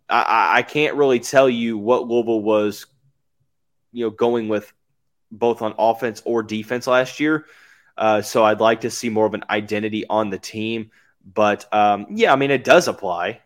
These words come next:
It definitely is respectable. So I, I appreciate that question. Moral of the story here,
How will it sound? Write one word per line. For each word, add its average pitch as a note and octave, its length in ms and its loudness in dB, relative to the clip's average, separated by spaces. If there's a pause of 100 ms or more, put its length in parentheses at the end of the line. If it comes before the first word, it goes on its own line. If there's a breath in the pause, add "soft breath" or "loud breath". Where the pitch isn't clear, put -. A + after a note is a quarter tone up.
(160)
It G#2+ 360 -8
definitely A2+ 520 -2
is G#2+ 420 0 (100)
respectable. F#2+ 760 -4
So F#2 300 -4
I, F#2 260 -4
I F#2+ 80 -4
appreciate G2+ 540 -10
that F2 140 -14
question. G#2 520 -4 (840 soft breath)
Moral A3+ 420 8
of D#3 120 2
the A#2 80 -2
story C#3 420 2
here, G2 320 -4